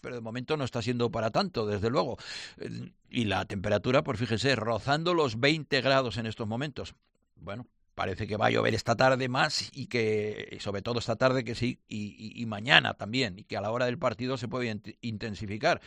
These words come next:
Vamos a ver cuál es la presencia de público, porque también es preocupante comprobar que el otro día no llegó a diecisiete mil, eh, aficionados la presencia de, de espectadores en la Romareda. Esto también es un síntoma.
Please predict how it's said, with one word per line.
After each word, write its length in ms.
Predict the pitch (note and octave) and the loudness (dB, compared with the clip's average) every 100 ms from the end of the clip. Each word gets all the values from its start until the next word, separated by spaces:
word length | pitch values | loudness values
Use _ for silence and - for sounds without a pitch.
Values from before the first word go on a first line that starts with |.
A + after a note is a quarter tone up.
| - - - | -16 -16 -2
Vamos 220 | D3 F3+ | 0 4
a 20 | |
ver 120 | F3+ D#3+ | 2 4
cuál 180 | E3 | 6
es 40 | C#3 | 6
la 120 | C3+ | 4
presencia 440 | B2+ A#2 C3 B2+ | 2 -6 -6 -2
de 80 | A2+ | 0
público, 540 | - E3+ F3 C3+ G#2+ - - - | 2 0 0 -2 -4 -8 -12 -6
porque 240 | A2+ A2 | -4 -2
también 260 | A2 A#2 C3 | -2 0 0
es 60 | C3+ | 0
preocupante 580 | D#3 C3+ C3 C#3 B2+ | 0 0 2 2 0
comprobar 460 | C3+ C3 C3+ C3 C#3 | -2 0 2 4 4
que 120 | C3 | 4
el 80 | B2 | 2
otro 280 | C3 C3 B2+ | 2 0 0
día 280 | C#3 C#3+ - - | 4 2 0 -8
no 300 | B2 B2 C#3 | -6 -2 -2
llegó 320 | C#3+ C3 D3 | 0 4 4
a 60 | |
diecisiete 720 | D3 D3 B2+ C3+ - C#3 C3 | 4 2 -2 -4 -2 -2 0
mil, 500 | C#3+ A#3+ G#3 B2+ F#2 - - - - - | 4 4 6 4 2 -6 -20 -20 -20 -8
eh, 360 | - A#2+ A#2 A2+ | -2 2 2 2
aficionados 640 | A2+ C3 G#2+ C3+ C3 A2 | 0 -2 0 4 4 4
la 120 | A#2 A2+ | 0 -2
presencia 540 | A#2+ B2+ A#2+ - A#2 | -2 -2 -4 0 2
de, 360 | A2+ G#2+ G#2 G#2 | 4 2 0 -4
de 160 | G#2+ | -4
espectadores 580 | A#2 - A2+ A2+ A#2+ A2 | -4 -4 -2 0 0 0
en 100 | A2+ | 0
la 100 | A2 | 2
Romareda. 400 | G#2+ G#2 G#2+ A2 | 2 2 4 2
Esto 160 | G2 F#3 | 0 -2
también 240 | G3 F3+ | 0 0
es 120 | D3 | 0
un 140 | C3+ A#2+ | -2 0
síntoma. 580 | D3 C#3 G#2+ G2+ F#2 | 0 0 0 -2 -2